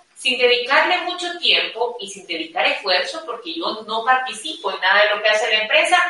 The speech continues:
recibo un ingreso según el resultado de esa empresa. Por ejemplo, en bienes raíces, si yo tengo un local comercial, o yo tengo un apartamento, o yo tengo una casita,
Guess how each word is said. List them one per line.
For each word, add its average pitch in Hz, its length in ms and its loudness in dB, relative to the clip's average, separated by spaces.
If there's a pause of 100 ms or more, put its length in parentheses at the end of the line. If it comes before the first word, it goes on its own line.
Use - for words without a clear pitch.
(280)
recibo 294 640 4
un 302 60 0
ingreso 277 680 2
según 214 360 0
el 226 140 4
resultado 233 800 4
de - 140 0
esa - 220 -2
empresa. - 600 -8 (380)
Por 214 120 0
ejemplo, 240 320 2
en 240 60 0
bienes 247 280 6
raíces, 294 640 2
si 180 100 -10
yo 180 140 -4
tengo 226 320 0
un 240 60 0
local 240 340 4
comercial, 254 500 -2
o 170 80 0
yo 175 180 -2
tengo 226 280 -2
un 247 80 -2
apartamento, 262 800 0
o - 20 2
yo - 200 -4
tengo 220 240 -4
una 240 180 0
casita, - 760 0